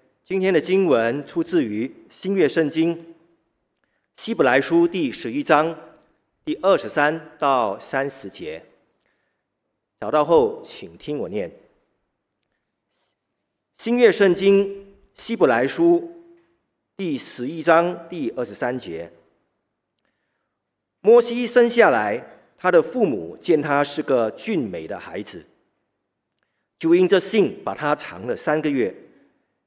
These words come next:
并不怕亡命。” <clears throat> 摩西因着信长大了，就不肯称为法老女儿之子，他宁可和神的百姓同受苦害，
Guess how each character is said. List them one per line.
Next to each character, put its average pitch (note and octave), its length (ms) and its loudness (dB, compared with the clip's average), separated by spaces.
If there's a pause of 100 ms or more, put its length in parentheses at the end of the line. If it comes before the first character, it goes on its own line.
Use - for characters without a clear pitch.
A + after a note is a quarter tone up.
(460)
并 G3+ 140 -2
不 E3+ 100 2
怕 B2+ 400 -2
亡 F#2+ 260 -10
命。” C3 200 -8 (360)
<clears throat> - 1600 -20
摩 G3 140 2
西 G#3+ 240 -4
因 G#3+ 120 2
着 G3 120 4
信 D3+ 320 -2 (280)
长 A2+ 200 -4
大 G#3 180 6
了， C3 360 2
就 G#3 160 -8
不 A3+ 120 -6
肯 B2+ 260 -6
称 F3 420 0
为 A2+ 340 -4
法 A2 280 -4
老 G#2+ 280 -2
女 F#2+ 160 -14
儿 G#2 160 -8
之 B2 160 -12
子， - 280 -16 (1300)
他 G3 100 -4
宁 A3+ 200 4
可 A2+ 220 -4
和 B2+ 200 2
神 D3+ 340 -4
的 D#3 120 2
百 F2 200 -10
姓 A#2 380 -8
同 G2+ 320 -14
受 D#3 260 -4
苦 - 280 -16
害， G#2 240 -10